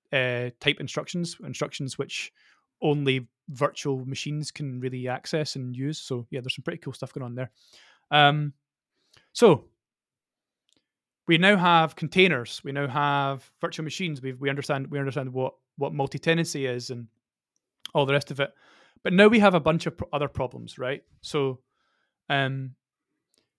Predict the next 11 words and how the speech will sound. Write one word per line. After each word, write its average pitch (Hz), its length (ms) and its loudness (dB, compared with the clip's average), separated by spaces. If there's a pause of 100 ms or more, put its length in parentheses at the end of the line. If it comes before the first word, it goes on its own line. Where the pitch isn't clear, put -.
(220)
people 220 260 4
now 170 220 4
have, 147 220 0 (180)
are 180 60 -8
running 147 240 0
all 143 100 0
their 139 80 4
applications 139 380 0
in 123 60 -10
containers. 139 640 -2 (1120)
They're 156 160 0